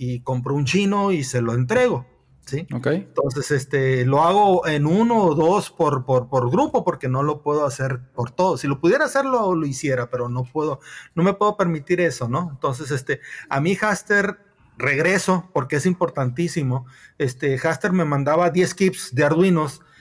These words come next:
Speaker 1: y me pedía, eh, "Genera contenido". Entonces yo me iba a las, iba, tocaba la puerta de las universidades y daba talleres gratuitos. Y
Speaker 2: Ok.
Speaker 1: con eso Haster estaba contento. Inclusive
Speaker 2: Ok.
Speaker 1: me mandaba para las cocas, me mandaba cien dólares al mes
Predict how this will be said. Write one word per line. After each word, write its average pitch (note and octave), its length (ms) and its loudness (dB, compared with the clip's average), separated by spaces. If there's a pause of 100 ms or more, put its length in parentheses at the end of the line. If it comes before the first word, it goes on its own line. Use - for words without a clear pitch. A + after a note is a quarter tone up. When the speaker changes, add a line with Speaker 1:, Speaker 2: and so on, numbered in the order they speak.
(140)
Speaker 1:
y D#3 140 0
me E3 140 2
pedía, F3 580 2
eh, D3 80 0
"Genera G3 360 2
contenido". G3 680 0
Entonces C#3+ 360 -2
yo E3+ 120 2
me F3+ 120 2
iba F#3+ 140 2
a - 20 2
las, F#3 300 -2
iba, F3+ 260 2
tocaba F3+ 380 -2
la E3+ 160 0
puerta E3 240 -2
de F#3 40 0
las E3 100 2
universidades C3+ 720 0 (240)
y C#3+ 120 -2
daba F3 320 0
talleres E3+ 680 -4 (140)
gratuitos. D3 600 -4 (640)
Y E3 100 0
Speaker 2:
Ok. - 80 -6
Speaker 1:
con E3 160 2
eso F3+ 220 0
Haster G#3 260 -2
estaba F#3+ 300 0
contento. F3 480 -4 (560)
Inclusive E3+ 420 2
Speaker 2:
Ok. G#3+ 40 2
Speaker 1:
me G3 60 2
mandaba F#3 400 2
para E3+ 160 2
las D3+ 160 0
cocas, G3+ 280 0
me E3+ 140 0
mandaba D#3+ 380 0
cien F#3 200 -2
dólares F#3 380 0
al C#3 100 0
mes F#3 320 -2